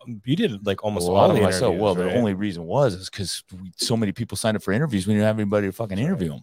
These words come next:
Speaker 1: That's right.
Speaker 2: And <laughs> Tommy Hackenbrook told me this. He goes, "Hey, get ready. We're gonna start running the ads." This was the week before.
Speaker 1: Yeah.
Speaker 2: It was, like, Thursday or so. "We're gonna start running the ads this weekend, so get ready." And he goes,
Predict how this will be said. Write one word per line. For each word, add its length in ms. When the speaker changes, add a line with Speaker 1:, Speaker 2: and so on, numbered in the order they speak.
Speaker 1:
That's 160
right. 220
Speaker 2:
And 280
<laughs> 200
Tommy 280
Hackenbrook 420
told 200
me 60
this. 180
He 80
goes, 140
"Hey, 120
get 120
ready. 180
We're 100
gonna 140
start 200
running 220
the 60
ads." 360
This 200
was 120
the 80
week 220
before. 480
Speaker 1:
Yeah. 280
Speaker 2:
It 200
was, 80
like, 160
Thursday 460
or 60
so. 180
"We're 100
gonna 60
start 220
running 200
the 120
ads 260
this 180
weekend, 300
so 100
get 160
ready." 380
And 120
he 80
goes, 240